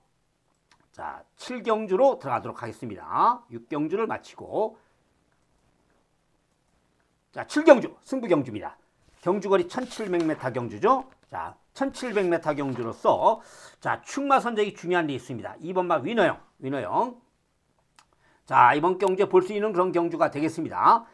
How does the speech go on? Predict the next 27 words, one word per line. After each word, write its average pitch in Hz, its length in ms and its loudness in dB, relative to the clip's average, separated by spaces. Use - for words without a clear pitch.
자, 135 200 0
일단 170 320 -4
배팅의 175 360 -4
축은 151 240 -10
이너형이 165 460 0
맞습니다. 127 560 -2
그러면은, 190 520 0
자, 139 120 -8
이너형 247 480 2
놓고 269 540 4
주려고 294 420 2
뗄 233 160 2
수 226 140 -8
있는 196 160 -2
마필은 202 580 0
강축의 202 920 -2
저배당 175 460 2
없다. - 400 -4
하-, - 220 -14
하루에 277 280 0
뭐 269 120 8
한 339 260 2
개 330 120 4
정도 277 260 0
들어올 190 220 6
정도입니다. 143 680 0
그거 247 140 -2